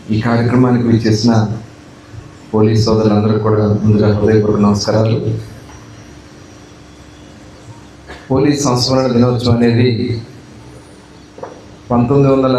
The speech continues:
యాభై తొమ్మిదిలో అక్టోబర్ ఇరవై ఒకటవ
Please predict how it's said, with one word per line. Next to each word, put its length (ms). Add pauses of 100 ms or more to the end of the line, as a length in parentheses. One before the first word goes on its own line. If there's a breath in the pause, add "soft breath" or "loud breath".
(280)
యాభై 320 (120)
తొమ్మిదిలో 340 (2000)
అక్టోబర్ 500 (1120)
ఇరవై 220
ఒకటవ 260